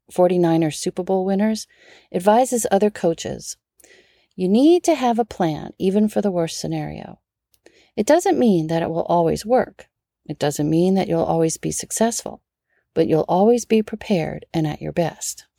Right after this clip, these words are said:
And Lou Holtz, the famous and former Notre Dame football coach, is known for saying, "Life is ten percent what happens to you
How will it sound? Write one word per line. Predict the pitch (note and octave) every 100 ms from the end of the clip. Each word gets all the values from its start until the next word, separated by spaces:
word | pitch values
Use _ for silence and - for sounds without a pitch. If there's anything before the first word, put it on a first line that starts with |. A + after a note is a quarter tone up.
| _ _ _ _ _ _ _ _ -
And | F3+ G#3
Lou | A3+
Holtz, | - G#3+ C#4+ -
the | E3
famous | - - F#3+ G#3+ -
and | F3+
former | - F#3 F#3+ G#3 G#3+ -
Notre | F3+ F#3 -
Dame | F#3 F#3 F#3 F#3 - -
football | - - F#3
coach, | - G3 A3+ - _ _ _ _
is | G3 G3
known | G#3+ A3
for | G3+
saying, | - F#3 F3+ E3+
"Life | F#3+ C#4 -
is | G#3+
ten | - C#4+
percent | - C4 B3+ A#3+
what | A3+
happens | G#3 A3 G3+ G3
to | -
you | G#3 A3